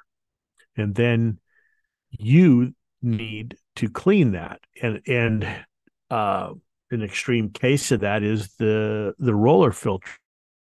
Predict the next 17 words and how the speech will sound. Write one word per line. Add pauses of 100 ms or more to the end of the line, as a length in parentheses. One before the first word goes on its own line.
(540)
where
you (540)
have
this, (600)
uh, (240)
w-,
the
water
passes
through (200)
a, (2000)
a
piece
of,
it's
not
paper.